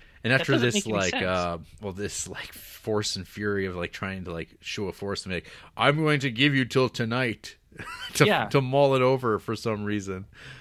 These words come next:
Speaker 2: Yeah, and then even more egregious, uh, when they're coming out on
Speaker 1: Is,
Speaker 2: that
Speaker 1: is that,
Speaker 2: thing.
Speaker 1: like, General Grievous?
Speaker 2: A little bit, a little bit. Even more so when they're coming out on the lava boat,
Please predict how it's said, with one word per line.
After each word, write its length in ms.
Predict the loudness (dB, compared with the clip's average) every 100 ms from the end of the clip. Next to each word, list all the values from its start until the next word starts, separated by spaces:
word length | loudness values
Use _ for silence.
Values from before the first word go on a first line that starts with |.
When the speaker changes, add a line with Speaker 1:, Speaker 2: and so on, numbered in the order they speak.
| -20 -18 -16 -14 -18 -8 0
Speaker 2:
Yeah, 160 | 2 2
and 140 | 0
then 120 | -2 -2
even 260 | -6 -4
more 320 | -4 -4 -4 -4
egregious, 640 | -6 -6 -6 -6 -8 -10 -16 _
uh, 260 | 0 2 0
when 260 | -2 -2 0
they're 240 | 0 0
coming 360 | -4 -6 -2 0
out 120 | 2
on 60 | 0
Speaker 1:
Is, 60 |
Speaker 2:
that 80 | 0
Speaker 1:
is 80 | 2
that, 100 | 2
Speaker 2:
thing. 80 | 2
Speaker 1:
like, 60 | 2
General 340 | 2 2 0
Grievous? 560 | -2 -6 -6 -6 -8 -10 -14 -20 _ -8 -4
Speaker 2:
A 80 |
little 320 | 0 0 0 -2
bit, 260 | -4 -6 -8
a 60 | -6
little 240 | -4 -6
bit. 260 | -8 -12 -14 -20 -20 -20 _
Even 220 | 0 4
more 240 | 4 4 4
so 400 | 2 0 -2 -6 -14 -4
when 120 | 2
they're 140 | 4 2
coming 260 | 0 2
out 140 | 2 4
on 100 | 2
the 80 |
lava 400 | 0 0 2 0
boat, 340 | -2 -6 -8